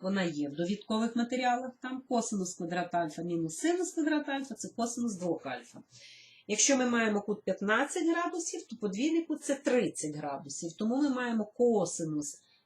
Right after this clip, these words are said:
тридцяти градусів, а косинус тридцяти градусів — це корінь з трьох на два. І це відповідь А. Е, спростимо.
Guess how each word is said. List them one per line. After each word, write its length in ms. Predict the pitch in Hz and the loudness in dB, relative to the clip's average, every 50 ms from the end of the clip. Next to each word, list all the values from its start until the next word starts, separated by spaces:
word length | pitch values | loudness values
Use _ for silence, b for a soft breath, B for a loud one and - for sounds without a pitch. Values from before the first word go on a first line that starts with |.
| b _ | b _
тридцяти 760 | - 214 226 214 214 - - 208 208 - - 220 214 180 | -2 0 0 0 -2 -2 -2 -2 -2 -2 -2 -2 0 0
градусів, 800 | 151 151 175 175 175 175 180 180 196 254 269 277 - - 370 381 392 392 B B B B B B B | 0 -2 -2 -4 -4 -2 -2 -2 0 0 -2 -2 -2 -2 -2 -2 -2 -4 B B B B B B B
а 100 | 214 208 | -6 -2
косинус 560 | - 330 349 392 392 381 359 330 339 311 - | 2 4 4 4 6 6 6 8 8 6 4
тридцяти 520 | - 254 240 240 - - 240 226 - 214 | 4 4 4 4 4 2 -2 0 0 0
градусів — 600 | 190 190 233 285 330 349 349 349 330 - 294 - - | 0 4 6 6 6 6 4 2 -2 0 -2 -2 -2
це 160 | - - 202 | -2 -4 -6
корінь 580 | - - - 240 254 277 294 330 330 311 302 294 | -6 -4 0 4 6 6 6 8 6 6 4 4
з 160 | - - - | 0 -4 -4
трьох 460 | - 208 226 233 233 233 240 240 - | -2 0 0 2 2 2 0 0 -2
на 240 | 214 214 220 226 214 | -2 0 0 0 -2
два. 460 | 190 175 170 185 185 175 - - - _ _ B B B B B B B B B B B B B - | -2 0 4 6 6 6 4 2 -4 _ _ B B B B B B B B B B B B B -6
І 100 | 226 226 | -6 -2
це 220 | - - 339 330 | 0 2 6 8
відповідь 640 | 302 302 294 - 269 269 254 262 254 247 - - - | 8 6 6 4 2 0 2 2 0 0 -4 -4 0
А. 200 | 180 170 160 143 131 - - _ _ _ _ _ _ _ _ _ _ _ _ _ _ _ _ _ _ _ _ _ _ _ _ _ _ _ _ _ _ _ _ b b b b b b b b b b b b b b b b - | 2 2 2 2 0 -4 -12 _ _ _ _ _ _ _ _ _ _ _ _ _ _ _ _ _ _ _ _ _ _ _ _ _ _ _ _ _ _ _ _ b b b b b b b b b b b b b b b b -6
Е, 120 | - 165 | -4 -4
спростимо. 920 | - - - - 330 381 359 269 - - - 180 175 160 143 135 131 123 | -2 -2 0 2 6 8 8 6 6 4 0 0 2 2 2 0 -2 -4